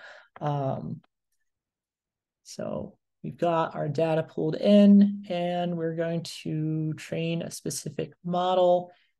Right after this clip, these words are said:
And then we're going to put it over into a model store.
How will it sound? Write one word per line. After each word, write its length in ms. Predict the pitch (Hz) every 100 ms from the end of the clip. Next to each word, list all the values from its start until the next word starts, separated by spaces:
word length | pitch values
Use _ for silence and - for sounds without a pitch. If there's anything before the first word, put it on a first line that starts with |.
| _
And 160 | 175 170
then 380 | 175 175 170
we're 100 | 190
going 200 | 165 165
to 40 | 165
put 300 | - - 165
it 140 | 160 -
over 380 | 170 156 156
into 680 | 165 160 156 156 - 160 156 -
a 320 | 160 151 151
model 840 | 147 151 160 170 175 170 170 170 _ _ _ _ _ _ _ _ _
store. 600 | - - 196 226 269 262